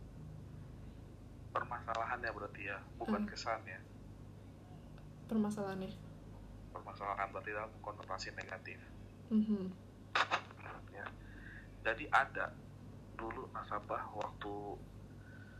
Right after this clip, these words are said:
Speaker 1: eh, gua baru banget awal promote, promosi, baru dapat promosi,
Speaker 2: Mhm.
Speaker 1: langsung kena kasus.
Speaker 2: Kok gitu?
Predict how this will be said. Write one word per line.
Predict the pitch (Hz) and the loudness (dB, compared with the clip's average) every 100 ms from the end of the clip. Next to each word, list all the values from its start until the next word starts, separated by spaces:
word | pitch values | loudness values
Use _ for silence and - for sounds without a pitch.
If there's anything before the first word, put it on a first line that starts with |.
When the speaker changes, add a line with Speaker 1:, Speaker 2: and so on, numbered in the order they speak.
| - - - - - - - | -10 -10 -10 -10 -10 -10 -4
Speaker 1:
eh, | 110 110 107 104 101 101 98 - | 0 2 0 0 -2 -4 -6 -6
gua | 107 113 127 | 0 2 2
baru | 104 104 80 - 214 | 6 6 6 4 2
banget | - 107 101 - | 4 2 4 8
awal | 107 101 101 98 98 98 98 - - | 8 8 4 4 4 2 0 -4 0
promote, | 104 104 107 104 - - - - - - - - - | 2 4 2 0 -4 -12 -12 -12 -12 -12 -12 -12 -2
promosi, | 98 101 104 - 95 | 0 2 2 2 0
baru | - 110 - | 4 4 4
dapat | 98 - | -2 -4
promosi, | 110 101 101 - 143 - - | -2 0 0 0 0 -4 0
Speaker 2:
Mhm. | 240 214 214 220 - - - - - - - - - | 10 12 12 12 8 -4 -8 -8 -10 -10 -10 2 8
Speaker 1:
langsung | 117 - | 8 8
kena | 113 113 | 4 8
kasus. | 113 113 104 - - - - - - - - - - - - - - - - - | 8 8 4 0 -2 -6 -10 -10 -6 2 6 4 2 -8 -10 -10 -12 -12 -12 -2
Speaker 2:
Kok | - 214 | 6 8
gitu? | 220 294 - 285 294 294 302 302 | 10 8 6 8 10 8 6 2